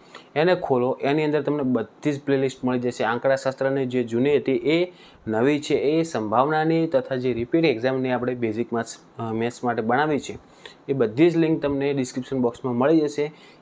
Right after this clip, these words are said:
એ લિંક ઉપર વારાફરતી ક્લિક કરો, વીડિયો જોતા રહો અને વીડિયો જોવાનો નથી. તમને ફરી કહું છું, ફક્ત વીડિયો નથી જોવાનો. વીડિયો જોયા પછી તરત જ એ જ દાખલો જાતે ગણીને પ્રેક્ટિસ કરવાની છે, જો ખરેખર પાસ થવું હોય તો.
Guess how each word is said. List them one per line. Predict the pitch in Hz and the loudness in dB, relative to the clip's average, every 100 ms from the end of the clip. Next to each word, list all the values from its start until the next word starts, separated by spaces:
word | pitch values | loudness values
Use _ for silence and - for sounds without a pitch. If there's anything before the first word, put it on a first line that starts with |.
| - | -2
એ | 156 | 0
લિંક | 147 151 151 | 2 0 -2
ઉપર | 139 139 | 0 0
વારાફરતી | 127 120 120 - - | 2 0 -2 -4 -10
ક્લિક | 101 123 151 - | -2 0 0 2
કરો, | 165 170 175 - - | 2 2 0 -8 -4
વીડિયો | 120 131 185 180 | 2 6 6 6
જોતા | 180 185 185 | 4 6 4
રહો | 185 196 | 6 4
અને | 180 160 | 2 2
વીડિયો | 135 151 170 | 2 2 2
જોવાનો | 147 156 170 170 | 4 4 4 4
નથી. | 160 151 | 0 0
તમને | 143 151 151 | -2 0 0
ફરી | 147 143 139 | 0 0 0
કહું | 139 127 | -2 -2
છું, | 131 | -4
ફક્ત | 135 131 143 | -4 -4 -2
વીડિયો | 131 147 | 0 0
નથી | 156 143 135 | 0 0 -2
જોવાનો. | 120 120 123 139 | 0 -2 -2 -2
વીડિયો | 120 131 170 170 | 0 2 2 2
જોયા | 143 135 | 2 0
પછી | 127 131 | -2 -6
તરત | 123 135 147 135 | 0 4 4 2
જ | 131 127 | 0 0
એ | 135 147 | 0 2
જ | 131 | 2
દાખલો | 113 - 120 127 - - - - | 0 0 -2 -2 -6 -20 -16 -2
જાતે | 107 117 - 165 | 2 2 2 0
ગણીને | 135 127 131 | 2 0 -2
પ્રેક્ટિસ | 123 120 - 160 - | -2 -2 0 -2 0
કરવાની | 123 113 113 | 0 0 -2
છે, | 123 | -2
જો | 127 | -4
ખરેખર | - 156 151 160 151 | 0 2 4 2 2
પાસ | 135 127 - | 4 2 0
થવું | 120 110 | -2 0
હોય | 104 | 0
તો. | 101 | -4